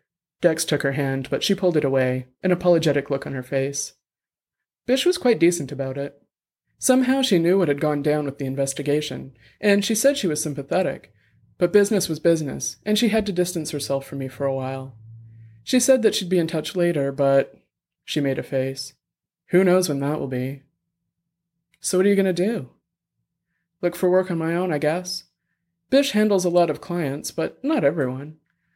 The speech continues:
I've got a small job on the line already. Plus, I can try and get more shifts with Larson, maybe moonlight for some of the other squads. I'll manage.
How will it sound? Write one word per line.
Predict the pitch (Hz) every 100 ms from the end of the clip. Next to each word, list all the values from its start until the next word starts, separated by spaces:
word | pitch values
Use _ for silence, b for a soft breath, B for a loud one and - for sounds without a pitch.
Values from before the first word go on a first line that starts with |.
| _ _ 220
I've | 214
got | 226
a |
small | 226 214 208
job | 165 160 160
on | 151
the | 147
line | 147 147
already. | 135 139 147 131 147 - _ _ _ _ _ _
Plus, | - 262 254
I | 214
can | 202 160
try | - 185
and | 190
get | 180 180
more | 160
shifts | 160 170 -
with | 151
Larson, | 151 160 156 180 180 180 -
maybe | 160 151 151
moonlight | 151 160 156 -
for | 160
some | 156
of | 147
the | 143
other | 147 156
squads. | - 180 180 185 175 - _ _ _ _ -
I'll | 240
manage. | 190 160 165 160 -